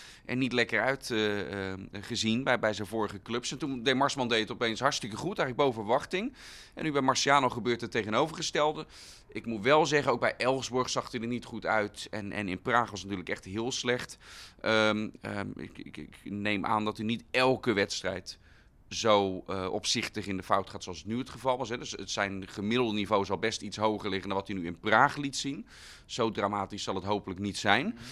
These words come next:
Speaker 1: Eh, eh, en hem helemaal afvakkelen, snap ik ook wel wat Slot gisteravond deed. Ja, daar heb je niks aan, want de kans bestaat dat je gewoon nog wel een paar keer op hem
Speaker 2: Ja.
Speaker 1: moet terugvallen.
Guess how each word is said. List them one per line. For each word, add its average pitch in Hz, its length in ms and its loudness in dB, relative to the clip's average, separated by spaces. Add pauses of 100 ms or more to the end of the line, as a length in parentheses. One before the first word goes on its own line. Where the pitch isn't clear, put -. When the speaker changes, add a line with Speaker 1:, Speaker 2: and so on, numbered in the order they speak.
(280)
Speaker 1:
Eh, 104 440 4 (300)
eh, 95 120 0
en 113 80 0
hem 104 100 0
helemaal 117 420 6
afvakkelen, 147 600 4 (180)
snap - 300 -2
ik 131 140 -4
ook 127 120 2
wel 147 100 0
wat 135 120 -4
Slot 143 260 -4
gisteravond 127 540 0
deed. 127 340 2
Ja, 101 300 0
daar 107 120 2
heb 117 140 -2
je 123 80 -4
niks 123 300 -2
aan, 98 160 -2
want - 300 -10 (120)
de - 140 -10
kans 110 260 0
bestaat 143 440 0
dat 104 140 -8
je 120 60 -10
gewoon 127 160 -4
nog 127 80 -6
wel 131 100 -2
een 117 100 -2
paar 113 180 0
keer - 140 -8
op 98 100 -6
hem 101 100 -8
Speaker 2:
Ja. 104 60 -6
Speaker 1:
moet - 220 -10
terugvallen. 92 460 -6